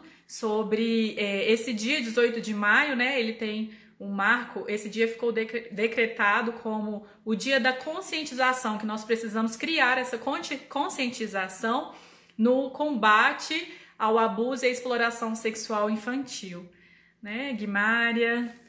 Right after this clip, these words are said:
Boa noite a todos. A Simone já entrou novamente, já estou nessa entrevista, nessa conversa sobre esse tema tão importante, né? Um tema polêmico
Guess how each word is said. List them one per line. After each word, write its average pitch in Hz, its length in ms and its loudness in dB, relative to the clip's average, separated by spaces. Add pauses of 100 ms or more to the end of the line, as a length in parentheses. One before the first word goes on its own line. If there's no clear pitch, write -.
(240)
Boa 214 180 0
noite 214 260 -2
a 208 60 -2
todos. 233 400 2
A 226 80 -2
Simone 208 380 -2
já 196 140 0
entrou 196 300 -2
novamente, 196 720 -2
já 226 80 0
estou 240 580 -2 (760)
nessa 202 260 2
entrevista, 220 640 4
nessa 220 240 6
conversa 233 920 4 (200)
sobre 254 280 8
esse 285 200 2
tema 254 340 10 (240)
tão 294 220 8
importante, 320 680 4
né? 214 140 2
Um 233 80 4
tema 220 280 4
polêmico 233 840 4